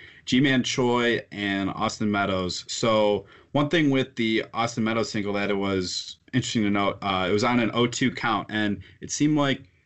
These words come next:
a lot of the hits that Lucas Giolito did give up today were on a lot of two-strike counts. So that would be something that, you know, as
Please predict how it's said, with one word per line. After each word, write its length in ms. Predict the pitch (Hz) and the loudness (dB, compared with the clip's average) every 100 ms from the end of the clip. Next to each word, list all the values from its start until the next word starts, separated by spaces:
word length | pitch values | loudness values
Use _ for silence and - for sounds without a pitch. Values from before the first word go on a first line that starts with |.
| _ - | _ -4
a 60 | 117 | 0
lot 240 | 107 110 | 2 2
of 80 | 120 | 0
the 80 | 113 | -2
hits 480 | 117 120 120 - - 110 - | -2 -4 -4 -12 -16 -20 -8
that 300 | 101 117 117 | -2 0 0
Lucas 220 | 113 - | -2 -2
Giolito 440 | 120 110 104 92 - | -2 0 0 -2 -2
did 240 | 110 110 | -4 0
give 160 | 113 104 | 0 0
up 140 | 104 | -2
today 480 | - 120 120 117 117 - | -2 2 4 2 -2 -4
were 440 | 98 107 110 110 - | 0 2 2 0 -2
on 400 | 98 98 95 - _ _ - | -2 0 -2 -6 _ _ -6
a 60 | 104 | 0
lot 220 | 110 123 | 2 0
of 80 | 120 | 0
two-strike 440 | 123 110 113 98 | -4 -2 -4 -4
counts. 480 | - 95 82 87 90 | -4 -4 -4 -6 -8
So 460 | - 110 104 98 - - _ | -2 0 0 -2 -6 -20 _
that 120 | 123 139 | 0 2
would 140 | 131 | 4
be 100 | 127 | 2
something 460 | - 120 110 113 104 | 0 -4 -2 -2 0
that, 260 | 101 98 | 0 -2
you 80 | 98 | -4
know, 280 | 95 95 92 - _ _ _ _ - | -4 -6 -8 -18 _ _ _ _ -6
as 460 | 127 127 107 - | 0 0 0 -8